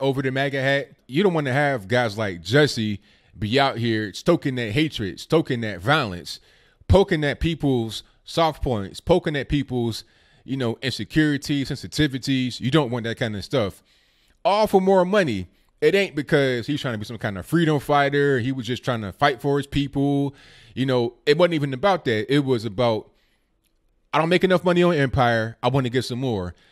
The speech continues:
I'm making one point two million a year. Maybe I wanna get five million a year." Okay? So it,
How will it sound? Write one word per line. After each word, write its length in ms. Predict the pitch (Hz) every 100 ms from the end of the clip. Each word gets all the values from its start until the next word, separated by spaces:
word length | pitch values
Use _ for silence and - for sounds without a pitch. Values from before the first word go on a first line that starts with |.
| _
I'm 100 | 123
making 280 | 147 139 113
one 180 | 143 143
point 300 | 156 139 110
two 120 | 156
million 360 | 139 139 131 123
a 20 |
year. 380 | 110 147 156 127
Maybe 180 | 127
I 60 | 131
wanna 260 | 127 127 123
get 260 | 120 139
five 280 | - 190 139
million 260 | 110 98 90
a 60 |
year." 400 | 87 90 80 76 _ _ _ _ _ 107
Okay? 440 | 104 123 120 123 - _ _ _ _
So 440 | - 156 131 113 -
it, 180 | 110